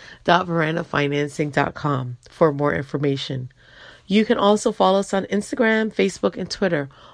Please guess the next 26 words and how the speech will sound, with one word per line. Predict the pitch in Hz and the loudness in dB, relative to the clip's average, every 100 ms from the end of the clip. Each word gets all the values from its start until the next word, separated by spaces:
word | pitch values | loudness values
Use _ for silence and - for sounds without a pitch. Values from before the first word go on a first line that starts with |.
| _ - | _ 4
all | 185 196 208 | 6 6 2
at | 220 190 - | 0 -2 0
Veranda | 180 170 175 175 | 0 2 0 0
Financing. | 156 143 139 143 - - 135 135 _ _ - - - | 0 0 -2 -6 -8 -8 -8 -14 _ _ -20 -20 -2
Thanks | 196 208 240 | 4 4 4
again | 233 240 226 | 4 4 4
for | 226 | -2
tuning | - 220 208 196 | 0 0 2 0
in. | 196 196 - - - - - - | 0 -2 -6 -18 -20 -20 -2 4
And | 214 | 6
remember, | 214 214 220 240 254 254 | 6 4 4 4 6 4
the | 233 | 2
keys | - 214 - | 0 0 2
to | |
a | 190 | -2
successful | - 165 175 180 202 | -2 0 0 2 -2
business | 180 165 165 254 269 | 0 0 0 -2 -6
comes | - 185 175 | -2 -2 0
when | 175 | -2
you | 170 165 | 0 0
meet, | 170 196 - - | 0 0 -4 -2
finance, | 156 156 165 170 - | 0 2 0 -2 -4
and | 190 | -6
grow. | 151 143 139 139 _ - - - | -4 -4 -4 -8 _ -20 -20 -2
Take | - 214 | 6 6
care | - 208 185 180 180 | 6 2 4 4 0